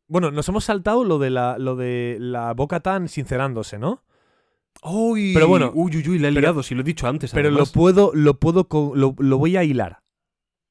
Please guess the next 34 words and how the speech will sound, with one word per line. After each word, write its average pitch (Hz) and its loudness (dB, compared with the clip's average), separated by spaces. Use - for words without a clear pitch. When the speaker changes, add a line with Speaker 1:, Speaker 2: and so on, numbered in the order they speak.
Speaker 1:
Lo 110 -10
voy 151 0
Speaker 2:
De 160 0
Speaker 1:
a 143 0
hilar. 120 -4
Speaker 2:
acuerdo. 101 -8
Uy, 156 2
perdón, 131 -4
eh, 135 -4
fallo 151 -4
mío, 104 -6
que - -12
lo 113 -4
tenía 123 -2
aquí 131 -2
apuntado 127 -2
y... 98 -14
y 113 -10
me 104 -8
lo 110 -2
he 110 -8
comido. 98 -10
Speaker 1:
Eh, 143 -10
sí 180 -4
que 226 -2
me 202 0
gusta, 180 0
y 123 -4
está 139 -2
más 131 -6
o 143 -6
menos 123 -6
bien 127 -4
retratado, 123 -4